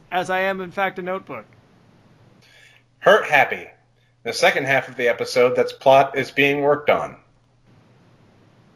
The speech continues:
Speaker 2: Hmm? Basically, Happy gets hurt and the children team up and heal him. It's a very sweet episode, in my opinion.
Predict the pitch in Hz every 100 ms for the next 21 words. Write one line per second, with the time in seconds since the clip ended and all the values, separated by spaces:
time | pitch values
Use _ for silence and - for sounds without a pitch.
0 | _ 131 147 165 143 _ - - - -
1 | - 202 196 156 143 147 156 156 160 151
2 | 151 - 175 - 127 131 - 143 139 139
3 | 143 135 135 131 123 135 104 92 - -
4 | _ _ _ _ _ _ - 120 123 196
5 | 202 170 - 160 147 123 107 - 98 87
6 | 90 90 87 92 95 107 131